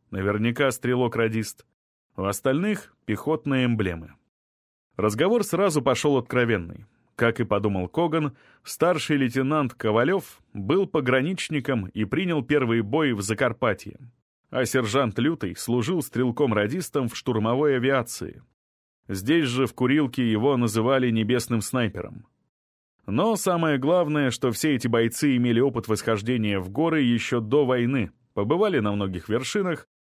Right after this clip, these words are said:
имели разряды или звания кандидатов в мастера спорта. Пятеро до войны ходили на Эльбрус и Казбек. Обсуждать здесь особенности предстоящей операции было глупо,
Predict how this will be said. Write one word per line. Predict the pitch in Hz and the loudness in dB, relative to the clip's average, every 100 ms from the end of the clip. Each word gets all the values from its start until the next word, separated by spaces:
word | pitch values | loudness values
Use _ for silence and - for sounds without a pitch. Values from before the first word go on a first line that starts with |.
| - | -4
имели | 135 214 202 | 0 2 2
разряды | 156 143 127 151 180 147 131 | 4 2 2 2 2 2 2
или | 110 | 2
звания | 104 104 151 143 131 113 | 0 0 0 0 0 0
кандидатов | 120 110 104 107 139 135 110 - | 0 0 0 2 0 0 -4 -4
в | 101 | -2
мастера | 113 113 - 120 | -2 -2 -2 0
спорта. | 113 - 120 - - - _ _ _ _ _ _ _ | -2 0 -2 -2 -8 -20 _ _ _ _ _ _ _
Пятеро | 117 123 123 110 | 2 2 2 0
до | 104 | 2
войны | 104 110 135 | 2 2 0
ходили | 117 107 104 123 110 | -2 -2 0 0 2
на | 110 107 | 2 0
Эльбрус | 101 107 143 120 107 | 0 0 -2 -2 -2
и | 95 | -2
Казбек. | 92 104 104 107 87 - _ _ _ _ | -2 -2 -2 -2 -4 -6 _ _ _ _
Обсуждать | 98 - 165 156 160 214 | -6 -4 -2 0 2 0
здесь | 123 127 175 - | 0 -2 0 0
особенности | 123 - 165 151 131 - 123 | -2 -2 -2 0 -2 -2 -2
предстоящей | 113 110 135 156 147 123 | -2 -2 -2 0 0 -2
операции | 113 123 160 156 131 117 | -2 0 -2 -2 -2 -2
было | 107 113 107 | 0 2 2
глупо, | 110 185 185 175 147 | 0 -2 -2 -2 -2